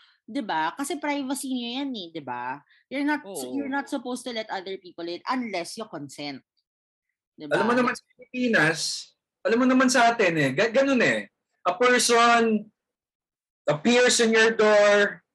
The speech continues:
Speaker 3: seems to be a person of authority, di ba? You're gonna
Speaker 1: Dapat
Speaker 3: invite
Speaker 1: hindi.
Speaker 3: him in eh.
Speaker 1: Oo.
Speaker 3: Di ba?
Speaker 1: Dapat, dapat hindi. Kasi,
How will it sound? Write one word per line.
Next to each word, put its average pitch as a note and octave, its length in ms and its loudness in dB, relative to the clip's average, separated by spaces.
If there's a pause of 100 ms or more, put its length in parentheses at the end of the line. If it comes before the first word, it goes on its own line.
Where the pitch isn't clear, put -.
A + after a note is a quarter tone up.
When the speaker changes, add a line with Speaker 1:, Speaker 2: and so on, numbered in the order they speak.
(220)
Speaker 3:
seems F3+ 320 -2
to G#3 80 -2
be G#3 100 4
a G3+ 100 4
person G#3 380 2
of G3 140 -2
authority, G#3 1000 2 (460)
di G#3 140 0
ba? G3+ 340 2 (1040)
You're F#3+ 160 0
gonna A#3+ 240 2
Speaker 1:
Dapat A#3+ 80 2
Speaker 3:
invite G3 180 -2
Speaker 1:
hindi. D#3+ 220 -12
Speaker 3:
him E3 80 -14
in - 240 -12
eh. - 80 -14
Speaker 1:
Oo. F#3 280 -12 (640)
Speaker 3:
Di A#3 80 -10
ba? B3+ 240 2
Speaker 1:
Dapat, C4 380 -10 (220)
dapat C4+ 400 -6
hindi. E3 560 -10
Kasi, B3 440 -10